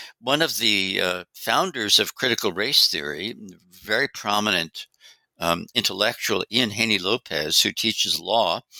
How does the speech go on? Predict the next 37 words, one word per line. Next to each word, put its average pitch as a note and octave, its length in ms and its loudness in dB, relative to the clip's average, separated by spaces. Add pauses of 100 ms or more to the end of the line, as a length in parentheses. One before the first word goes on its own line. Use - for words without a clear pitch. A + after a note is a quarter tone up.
(500)
at, F#2 240 0 (120)
um, F2 380 -2
the G2 80 -2
University F#2 400 2
of - 100 -6
California, F2+ 560 -2
Berkeley, G#2 540 0 (720)
um, G#3 160 0 (200)
he G#3 220 -4
and F#3 80 2
a D3 80 0
colleague B2+ 600 -2
did A2+ 200 0
focus - 600 0
groups - 500 -4
with, G2+ 480 0
um, F#2+ 360 -2 (100)
Latino A2 600 2
voters F#2+ 600 0
prior A#2 560 -2 (560)
to A2 140 -2
the F2+ 180 2
election F2+ 680 -2 (400)
to - 120 -6
try G#2 280 0
to F#2+ 80 -2
get F#2 180 0
a F2+ 80 -4
sense E3 460 0
of, A2 240 -4 (240)
you G#2+ 100 -4
know, F2 140 0
what A2+ 260 0
their G#2+ 120 -4
thinking G2 420 -6
was, F#2 280 2
what F#2+ 240 -8